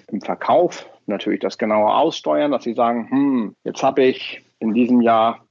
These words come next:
hundert, zweihundert, dreihundert Anfragen bekommen oder je nach Größe, es können auch tausend, äh, tausendfünfhundert Anfragen sein.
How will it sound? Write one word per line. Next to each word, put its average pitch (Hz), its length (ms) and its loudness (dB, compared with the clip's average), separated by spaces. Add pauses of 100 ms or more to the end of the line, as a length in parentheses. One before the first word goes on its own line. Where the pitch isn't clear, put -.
hundert, 147 460 0
zweihundert, 120 500 -2
dreihundert 110 340 -2
Anfragen 139 460 -2
bekommen 139 500 -2
oder 113 220 0
je 110 140 0
nach 120 180 0
Größe, 170 260 2
es 95 100 -6
können 90 140 -2
auch 92 120 -2
tausend, 123 460 0
äh, 113 160 -4
tausendfünfhundert 110 760 -2
Anfragen 98 500 -2
sein. 120 320 0